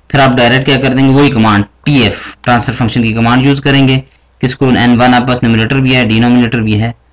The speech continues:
तो आप इसको implement करें। ये थोड़ा सा busy है, आप एक दफ़ा run करेंगे, वेट करेंगे फिर आप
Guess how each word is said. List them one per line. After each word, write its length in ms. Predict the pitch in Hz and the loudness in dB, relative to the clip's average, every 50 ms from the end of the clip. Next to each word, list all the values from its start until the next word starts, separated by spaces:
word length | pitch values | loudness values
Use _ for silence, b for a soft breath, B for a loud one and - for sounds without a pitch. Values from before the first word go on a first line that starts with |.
| _ _ _ - - | _ _ _ -20 -14
तो 80 | - 107 | -10 -8
आप 100 | 101 104 | -8 -8
इसको 340 | - - - 135 143 151 - _ - - _ - - | -8 -8 -6 -4 -4 -4 -6 _ -18 -20 _ -16 -14
implement 420 | 117 110 113 117 117 120 123 123 123 | -12 -8 -4 -2 -2 -2 -2 -2 -4
करें। 220 | 127 123 143 160 - - - _ _ _ _ _ _ _ _ _ _ _ _ _ _ _ _ _ _ _ _ _ _ _ _ _ _ _ _ _ _ _ _ _ _ _ _ _ _ _ _ _ _ _ _ _ _ _ _ _ _ _ _ _ _ _ _ _ _ _ _ _ _ _ _ _ _ _ _ 107 | -4 -4 -4 -4 -6 -8 -18 _ _ _ _ _ _ _ _ _ _ _ _ _ _ _ _ _ _ _ _ _ _ _ _ _ _ _ _ _ _ _ _ _ _ _ _ _ _ _ _ _ _ _ _ _ _ _ _ _ _ _ _ _ _ _ _ _ _ _ _ _ _ _ _ _ _ _ _ -6
ये 80 | 101 | -6
थोड़ा 220 | 98 - 107 101 101 | -4 -4 -4 -4 -4
सा 140 | - - | -4 -4
busy 260 | 104 113 113 120 123 120 | -4 -4 -4 -2 -2 -2
है, 120 | 123 120 | -2 -2
आप 140 | 117 120 - _ _ _ _ - | -4 -4 -8 _ _ _ _ -6
एक 160 | 113 117 120 | -4 -4 -2
दफ़ा 200 | 123 113 117 120 | -4 -2 -2 -2
run 200 | 113 120 120 113 | 0 0 0 -2
करेंगे, 260 | 120 120 123 123 123 117 113 - - - | 0 0 0 0 0 -2 -4 -8 -6 -6
वेट 420 | 110 101 101 92 101 113 117 113 - | -6 -6 -6 -6 -4 -2 -2 -2 -4
करेंगे 340 | - 101 95 92 92 90 | -4 -6 -4 -4 -4 -6
फिर 160 | 90 - 104 92 | -6 -8 -12 -14
आप 140 | 87 87 | -14 -18